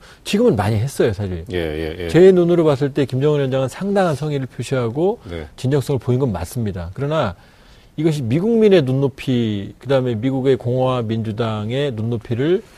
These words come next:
Speaker 1: 맞추기는 어려워요. 하나 말씀드리면 공화당이 지금 트럼프 대통령 편 아닙니까? 같은 정당인데 코리 가드너라고 상원의원회, 외교위원회, 아태평화위원회 소위원장이에요.
Speaker 2: 예, 예, 예.
Speaker 1: 상원, 상원은 공화당이 장악했죠.
Speaker 2: 예,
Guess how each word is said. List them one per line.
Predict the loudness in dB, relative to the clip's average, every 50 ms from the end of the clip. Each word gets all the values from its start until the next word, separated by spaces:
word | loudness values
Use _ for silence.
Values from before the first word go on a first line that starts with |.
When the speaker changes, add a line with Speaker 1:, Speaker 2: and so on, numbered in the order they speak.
| -20 -20 -20 -20 -20 -20 -14
Speaker 1:
맞추기는 | -10 -10 -8 -8 -6 -6 -4 -4
어려워요. | -4 -4 -4 -4 -4 -4 -6 -8 -12 -14 -14
하나 | -10 -6 -2 0 0
말씀드리면 | 0 0 -2 -2 -4 -4 -2 -2 -2 -2 -4 -4 -4 -6 -8 -10 -14 -20 _ _ -20 -20 -20 -20 -20 _ -20 _ _ -20 _ _ -6
공화당이 | -2 0 0 2 4 4 2 2 2 0
지금 | 0 -2 0 0 0 0 -2 -4 -4 -6 -8 -12 -18 _ _ _ _ _ -12
트럼프 | -6 -4 -2 -2 -2
대통령 | -4 -4 -6 -4 -4 -4 -6
편 | -6 -6 -4
아닙니까? | -4 -4 -4 -4 -6 -6 -8 -8 -8 -10 -10 -10 -18 _ -20
같은 | -12 -12 -8 -8 -6 -6
정당인데 | -6 -6 -6 -6 -6 -6 -6 -8 -8 -8 -10 -10 -12 -14 -18 -20 _ _ _ _ _ _ _ _ _ -16
코리 | -4 0 0 0 2
가드너라고 | 2 2 2 2 2 0 -2 -2 0 -2 -2 -2 -2 -4 -4 -4 -4 -6
상원의원회, | -6 -6 -4 -2 -2 -2 -2 -2 -2 -2 -2 -2 -2 -2 -4 -2
외교위원회, | -2 0 0 0 2 2 2 2 2 0 0 -2 -2 -4 -4 -4 -4 -6 -6
아태평화위원회 | -6 -6 -6 -4 -6 -6 -4 -4 -6 -4 -4 -4 -6
소위원장이에요. | -6 -4 -2 0 2 2 2 0 0 -4 -6 -6 -10 -10 -8 -2
Speaker 2:
예, | 0 2
예, | 2 2 2 0 -2 -2 -6
예. | -8 -8
Speaker 1:
상원, | -10 -10 -8 -6 -6 -8 -6
상원은 | -4 -2 -2 -2 -2 -2
공화당이 | -2 -2 0 0 -2 -4
장악했죠. | -4 -4 -4 -6 -4 -2 -2
Speaker 2:
예, | -2 0